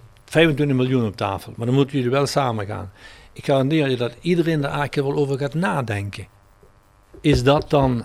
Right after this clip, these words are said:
als je praat over structureel, als Limburgse club in de Eredivisie spelen, een kans? Of laten we dat,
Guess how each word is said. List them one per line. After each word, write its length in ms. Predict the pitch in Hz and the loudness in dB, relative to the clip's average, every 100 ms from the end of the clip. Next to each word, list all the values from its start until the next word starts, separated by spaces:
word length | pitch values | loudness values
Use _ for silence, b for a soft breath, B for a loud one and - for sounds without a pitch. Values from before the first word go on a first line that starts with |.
| - | -8
als 120 | 113 | -10
je 80 | - | -6
praat 280 | - 139 127 | 2 2 4
over 180 | 117 113 | 0 -4
structureel, 760 | - 127 - 120 135 127 107 - | 2 2 2 -2 2 0 -2 -6
als 180 | 110 - | -10 -2
Limburgse 480 | 139 135 117 - | 2 2 0 -6
club 240 | - 139 117 | -2 0 0
in 80 | 110 | -4
de 80 | |
Eredivisie 540 | 143 135 120 113 107 107 | -6 -6 -6 -6 -8 -10
spelen, 380 | - 123 113 117 | -6 -4 -4 -6
een 100 | 107 | -2
kans? 440 | 139 180 226 - B B B B B B | 0 2 0 -6 B B B B B B
Of 340 | 165 165 - - | 2 2 2 -4
laten 340 | 170 160 165 | -2 -2 -4
we 60 | |
dat, 120 | 156 | -4